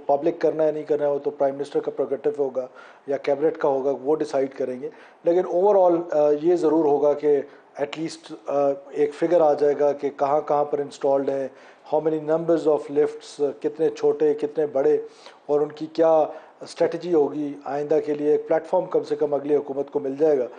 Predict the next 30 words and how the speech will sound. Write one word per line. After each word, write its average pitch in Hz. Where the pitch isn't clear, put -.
कि 151
उसके 147
लिए, 151
अ, 147
प्लान 160
क्या 147
करेंगे 135
कि 143
next 139
time 147
कोई 147
एनओसी 156
issue 147
करें, 135
अ, 127
कि 151
इस 147
तरह 151
की 147
जो 143
लिफ्ट्स 143
लगे 143
हैं 147
उसको 143
कहीं 147
government 160
की 175
ownership 151
दे 147
दें 131